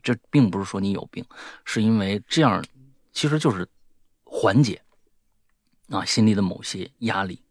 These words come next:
这些压力你可能跟别人也没法说，啊，也，也没法说你真实的感受或者怎样的。嗯，去打一个心理热线会比较好。那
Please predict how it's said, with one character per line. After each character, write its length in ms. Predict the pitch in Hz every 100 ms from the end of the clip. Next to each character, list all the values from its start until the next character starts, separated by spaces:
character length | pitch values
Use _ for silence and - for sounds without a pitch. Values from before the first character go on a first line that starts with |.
| _
这 140 | 107
些 120 | 104
压 140 | 107 107
力 120 | 101
你 80 | 110
可 120 | -
能 240 | 98 104 107
跟 280 | 110 110 117 - - _ _
别 140 | 101
人 120 | 104 117
也 80 |
没 160 | 92 98
法 140 | 117
说， 360 | 110 - 120 123 _ _ _ -
啊， 200 | 101 87
也， 160 | 92 92 92 90
也 100 | 95
没 180 | 95 101
法 160 | 101 101 104 101 - _ _ _ _ -
说 260 | - 123
你 140 | 123 92
真 260 | - 127
实 180 | 135 95
的 80 | 101
感 200 | 92 -
受 260 | - 104 -
或 120 | _
者 80 | -
怎 180 | - -
样 180 | 139 -
的。 120 | - _ - _ _ 50
嗯， 640 | 50 50 - - - -
去 160 | - 101
打 240 | - 92 92
一 80 |
个 80 | 95
心 160 | - 101
理 60 |
热 180 | 95 98
线 200 | 95 101 - -
会 160 | _ 92
比 140 | -
较 120 | - -
好。 300 | - - -
那 340 | 110 101 92